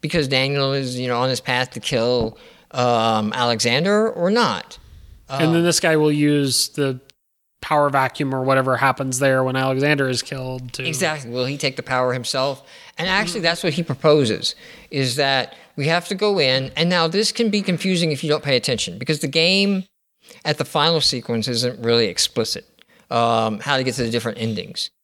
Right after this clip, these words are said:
Speaker 1: Uh, the cool thing about the game is you can replay all the endings, um, just by continue game. It'll load you up right before the final moment, and then you can just,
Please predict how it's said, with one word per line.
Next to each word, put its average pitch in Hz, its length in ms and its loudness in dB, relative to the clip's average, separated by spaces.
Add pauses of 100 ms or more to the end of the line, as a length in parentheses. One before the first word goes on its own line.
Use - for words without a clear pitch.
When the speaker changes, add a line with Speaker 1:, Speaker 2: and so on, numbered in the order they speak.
(360)
Speaker 1:
Uh, 107 460 2
the 117 140 -6
cool - 320 -2
thing 185 200 0
about 135 220 0
the 143 60 -10
game 120 440 0
is 139 320 -2
you 175 140 2
can 160 320 0
replay 151 500 0
all 123 140 4
the 117 160 -2
endings, 101 440 -4 (500)
um, 113 560 2
just - 180 -4
by 123 340 0 (200)
continue 139 400 -2
game. 113 420 -2
It'll 127 260 0
load 147 220 0
you 143 140 0
up 127 160 -4
right 147 200 0
before 127 640 0 (180)
the 117 80 -4
final 123 340 -2
moment, 160 440 0 (720)
and 127 360 0
then 131 160 -4
you 135 140 -4
can 123 280 -6
just, 127 480 -2